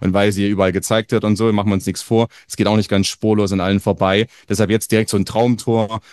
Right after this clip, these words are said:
das kann schon auch nochmal wichtig werden fürs weitere Turnier, um direkt Selbstvertrauen zu haben, weil wenn sie jetzt nicht das Tor macht und dann darüber nachdenkt, dass sie vielleicht nur ein gutes Dribbling hatte und fünf Fehlpässe gespielt hat und drei Flanken jetzt ausgegangen sind, dann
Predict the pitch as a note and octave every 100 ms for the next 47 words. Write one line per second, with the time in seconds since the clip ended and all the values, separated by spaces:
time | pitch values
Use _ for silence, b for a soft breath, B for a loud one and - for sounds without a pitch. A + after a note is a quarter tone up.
0 | b - A2 - B2+ A#2 A2+ A2+ G#2+ G#2
1 | G2+ G#2+ - G2 G#2 G#2 G#2 G2 A2+ G#2
2 | - F#2+ G#2 G#2+ G#2 - G#2 G2+ A2+ A#2
3 | b _ A#2 A2 G2+ G2 B2+ - A2+ A2+
4 | B2 A#2+ A#2 A2+ A#2 A#2+ G2 A2 A2 G2+
5 | D#3 D3+ - D#3 C#3 B2 A2+ G#2+ G#2 G#2+
6 | G#2 G#2 G#2+ A#2+ A2 G2 G2+ G2+ G#2 G#2
7 | - G#2+ G2 B B B B - B2 B2+
8 | C3 A2 - C3 A2+ G#2+ G#2+ G#2+ F#2+ F2+
9 | F#2+ F#2+ A2 B2+ B2 B2 A#2 A2+ - G#2
10 | - A2 G#2 F#2+ G2+ A2 G#2+ - A#2+ A2+
11 | F#2+ F2+ G2+ G#2 G2 G2 F#2+ F#2+ F#2 B
12 | B B - G#2+ G#2